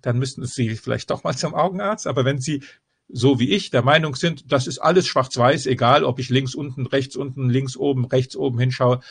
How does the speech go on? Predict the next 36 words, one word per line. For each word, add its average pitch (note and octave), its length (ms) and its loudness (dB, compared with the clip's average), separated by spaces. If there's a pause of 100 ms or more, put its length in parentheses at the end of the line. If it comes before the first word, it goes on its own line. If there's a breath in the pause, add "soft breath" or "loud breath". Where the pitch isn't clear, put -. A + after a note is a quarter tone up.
(220 loud breath)
das B2 200 2
ist C3+ 180 -4
schwarz B2+ 320 0
und A2+ 140 -10
weiß, A#2+ 340 -6 (960)
dann G#3+ 460 0 (180)
haben D3 240 0
Sie C#3+ 220 -6
eine A#2+ 240 0
neutrale A2+ 560 -4
Farbsicht. G3+ 760 -6 (480)
Und A2 240 -6
jetzt C3+ 400 0
wollen D#3 220 -2
wir C#3+ 60 -2
das B2+ 180 -2
verändern. E3+ 540 -4
Würden B2 300 -2
wir C3 80 -2
das B2 180 -2
verändern C#3+ 420 -2
im B2+ 260 -6
Hörsaal, D#3 540 -2
würde B2+ 160 -2
ich A#2+ 100 -8
jetzt - 300 -6 (100)
voraussetzen, C3 800 -4 (380 soft breath)
dann A2+ 180 -4
würde B2+ 160 2
ich B2 180 -4
Sie A#2+ 120 -2
bitten, C#3+ 420 -8 (120)
sich C3 300 -6
dieses F3+ 380 -2
Muster D3 320 -4
anzuschauen. A#2+ 560 -8